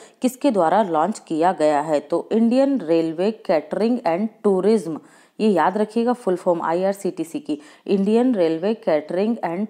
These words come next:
टूरिज्म कॉरपोरेशन के द्वारा अपना पहला वन स्टॉप शॉप ट्रैवल पोर्टल लॉन्च किया गया। अब आपको लगेगा ये तो रेलवे का है, भाई रेलवे में ये खान पान का तो ध्यान रखता है और आईआरसीटीसी ने क्या किया है,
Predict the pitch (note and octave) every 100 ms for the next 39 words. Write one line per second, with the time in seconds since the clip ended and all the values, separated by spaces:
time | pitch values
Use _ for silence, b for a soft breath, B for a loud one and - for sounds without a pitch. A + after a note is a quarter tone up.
0 | - E3+ E3+ F#3+ A3+ A3+ E3 D#3 D#3 F3+
1 | F3 A#3+ A#3+ G3 D3 C#3+ C3+ G#3 - B
2 | B A#3+ - B3 C4 C4+ - F3+ F3 G3
3 | G#3 D#3+ F#3+ A3 - - E3 G3 - -
4 | - F#3+ F#3+ E3+ D#3+ F3+ A#3+ B B -
5 | F3+ G#3+ G#3+ E3 - D#3+ D3 D#3 A#3+ B3+
6 | B3+ C4 B3 B3 C4 C4 C4 F#3+ F#3+ A3
7 | A#3 A3 A3+ - - - B3+ G3 F#3 G#3
8 | A#3+ A#3+ A#3+ A#3+ F#3+ G3 A3 A3 A3+ A3
9 | G3+ A3 G#3 G3+ A3+ A3+ G3 F#3 G#3 G#3
10 | G3 G3 G3 G#3 G#3 G3+ G#3 G3+ F#3 F#3+